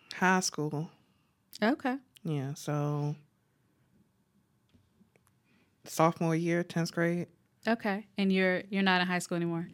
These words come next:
Speaker 1: Mm-mm.
Speaker 2: So it's been over, over twenty years? No, over fifteen years?
Speaker 1: I know our <laughs> ten-year, um, reunion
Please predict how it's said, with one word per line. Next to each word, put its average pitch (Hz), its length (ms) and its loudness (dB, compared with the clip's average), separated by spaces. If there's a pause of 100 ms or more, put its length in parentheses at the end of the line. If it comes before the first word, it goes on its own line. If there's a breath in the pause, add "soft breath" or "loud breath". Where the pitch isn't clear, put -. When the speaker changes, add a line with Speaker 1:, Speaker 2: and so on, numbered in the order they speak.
(160)
Speaker 1:
Mm-mm. 151 440 -8
Speaker 2:
So 185 180 2
it's 185 120 4
been 185 180 2
over, 180 640 4 (1600)
over 185 260 2
twenty 339 340 -2 (120)
years? 359 220 -12
No, 185 280 0
over 196 260 -2 (400)
fifteen 285 360 0
years? 311 260 0 (3000 soft breath)
Speaker 1:
I 160 80 2
know 214 200 8
our 190 260 8
<laughs> 160 100 -12
ten-year, 151 1300 6 (840)
um, 151 560 2 (880)
reunion 165 840 2